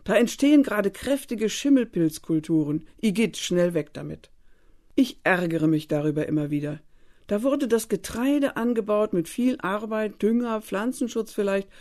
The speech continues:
dann geerntet, verarbeitet, transportiert, Teig hergestellt, Brot gebacken, wieder transportiert, verkauft. Wie viele Rohstoffe stecken darin, wie viel Energie und Arbeit.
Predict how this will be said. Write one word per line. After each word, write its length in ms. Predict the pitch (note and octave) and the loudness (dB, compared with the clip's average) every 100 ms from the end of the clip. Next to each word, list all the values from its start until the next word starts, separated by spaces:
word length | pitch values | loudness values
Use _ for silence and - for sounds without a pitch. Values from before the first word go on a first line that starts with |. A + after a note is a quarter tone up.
| - - - - | -20 -20 -14 2
dann 180 | G3+ G2 | 4 4
geerntet, 760 | A3+ A3 A#3+ C4+ B3+ B3 A#3 | 2 0 0 0 2 0 -2
verarbeitet, 880 | - G3 - A3 B3 A3 G#3+ G#3 G3+ | -8 -6 -4 -4 -2 0 0 -2 -4
transportiert, 960 | - F3+ - F3 E3+ - A3 A3 G#3 - - _ - | -8 -10 -8 -8 -8 -6 -2 -2 -2 -8 -20 _ -14
Teig 520 | - A#3 C4 C4+ - | -4 0 0 -2 -2
hergestellt, 720 | A3+ G#3 G#3 - G3 F#3+ - | -2 -2 -6 -4 -4 -4 -8
Brot 400 | - G#3 B3+ C4+ | -6 -4 -4 -4
gebacken, 480 | G3 F3 G3 G3+ F3+ - _ | -8 -6 -6 -6 -10 -12 _
wieder 400 | D#3+ G#3 B3+ A3+ | -2 2 2 0
transportiert, 840 | - F#3 F#3+ - F#3 - F3+ F3+ - | -4 -10 -10 -8 -8 -6 -6 -8 -10
verkauft. 760 | - F3+ - C3 C3+ - - _ - _ - - _ - | -10 -10 -8 -10 -12 -18 -20 _ -20 _ -20 -20 _ 0
Wie 180 | D4 | 2
viele 340 | D4 - C4+ A#3+ | 2 0 2 4
Rohstoffe 580 | G3 A#3 G#3 - D3+ D#3+ | 4 2 0 -8 -10 -10
stecken 380 | - D3+ E3 | -8 -6 -2
darin, 320 | D3+ D3+ D#3 - - - - | -2 0 -2 -4 -14 -20 -2
wie 160 | C4+ | 0
viel 200 | C4+ C4+ | 0 0
Energie 540 | - G#3+ G#3 F3+ A3+ A3+ | 0 0 0 -2 -6 -4
und 220 | G3+ - | -6 -6
Arbeit. 580 | D#3 D3+ D#3 D3+ - | -8 -6 -6 -8 -10